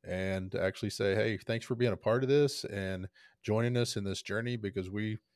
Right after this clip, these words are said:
you know, for the most part, we, we don't know what we're doing. We're just on here having a good time, being real. Uh, w-, this is exactly what you see is what you get. Uh,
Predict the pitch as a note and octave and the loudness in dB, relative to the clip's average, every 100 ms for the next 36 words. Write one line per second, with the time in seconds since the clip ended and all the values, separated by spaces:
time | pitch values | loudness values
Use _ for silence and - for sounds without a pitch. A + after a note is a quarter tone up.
0 | _ _ - _ - F#3+ E3 D3 C#3 D3+ | _ _ -20 _ 6 8 8 8 8 6
1 | - C3 A2 C3+ C3 B2 B2+ B2+ A#2+ _ | 8 6 6 0 -8 -4 -2 -2 -6 _
2 | _ _ _ _ - A2 F#2 G2 F#2+ E2+ | _ _ _ _ -18 -12 -2 0 0 -4
3 | D#2+ D#2+ F2 F2 F2+ G2+ G#2+ A2 F#2+ F#2+ | -4 -4 -6 -4 -4 -2 -4 -2 0 0
4 | G2+ G#2 G2+ G2 - _ _ _ _ - | 2 2 0 -4 -10 _ _ _ _ -4
5 | B2+ B2 C3+ A#2+ B2 A#2+ A2 F#2+ F2+ A#2+ | 0 2 4 4 4 2 0 0 2 4
6 | C3+ C#3 C3+ - G#2 F#2+ F#2 F#2 - G#2 | 4 2 -4 -6 0 2 4 2 0 -6
7 | - - B2 G#2+ G2 F#2 F#2 A2+ B2 A#2+ | -10 -2 -2 -2 -4 -6 2 2 4 0
8 | B2 A#2+ A#2+ C3+ B2+ C3+ G#2+ G2+ A#2+ - | 0 -2 -4 -6 -6 -2 -2 -2 -4 -4
9 | A2+ A#2+ A#2 - _ - - - _ G#2+ | -2 2 2 0 _ -20 -20 -20 _ 0
10 | G#2 G2+ G2+ | 2 2 2